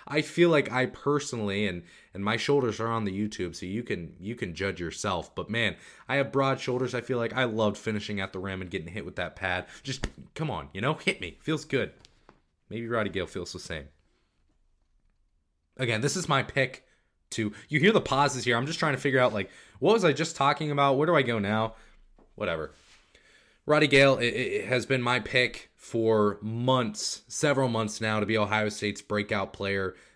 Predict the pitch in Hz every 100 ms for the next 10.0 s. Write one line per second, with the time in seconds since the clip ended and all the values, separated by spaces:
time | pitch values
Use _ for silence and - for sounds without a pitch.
0 | - 98 98 - 123 131 131 131 131 -
1 | - 135 165 180 - 156 151 143 139 143
2 | 143 139 131 139 113 107 98 104 - -
3 | - 104 - 135 143 135 127 123 127 127
4 | 110 117 117 - 110 110 107 95 113 110
5 | - 110 107 98 101 98 92 - - 104
6 | 110 143 143 _ - 107 107 117 131 160
7 | 180 196 - - - 123 101 117 135 151
8 | 135 127 120 120 - - 104 104 131 131
9 | 127 120 120 110 110 110 117 110 110 87